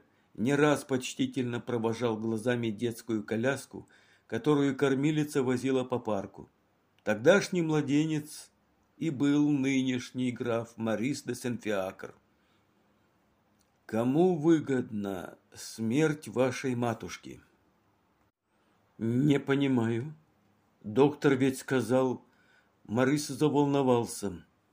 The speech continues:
Жесты его сделались резкими, порывистыми. Он поспешно схватил протянутую комиссаром бумагу, в которой сообщалось о готовящемся преступлении.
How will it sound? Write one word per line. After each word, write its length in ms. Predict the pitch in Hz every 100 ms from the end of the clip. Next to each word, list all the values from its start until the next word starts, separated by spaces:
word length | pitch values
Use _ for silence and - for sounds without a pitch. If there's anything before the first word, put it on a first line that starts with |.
| _ _ _ -
Жесты 500 | 107 147 139 - 143
его 200 | 127 127
сделались 500 | 127 131 123 117 -
резкими, 580 | - 147 143 - 151 147
порывистыми. 920 | - 117 123 135 131 - 139 131 123 _ _ _ _ _
Он 200 | 123 143
поспешно 560 | 151 147 165 151 - 143
схватил 480 | - 131 135 127
протянутую 760 | 123 135 131 135 127 123 123 117
комиссаром 680 | 127 123 120 127 117 113 113
бумагу, 600 | 120 131 104 92 90 87 _ _ _ _ _
в 80 | _
которой 460 | 120 113 147 135 127
сообщалось 880 | - 123 - - 139 127 117 - _ _ _ _ _ _ _ -
о 100 | 120
готовящемся 800 | 117 123 135 123 117 - 113 123
преступлении. 880 | - 120 - 127 120 104 78 76 -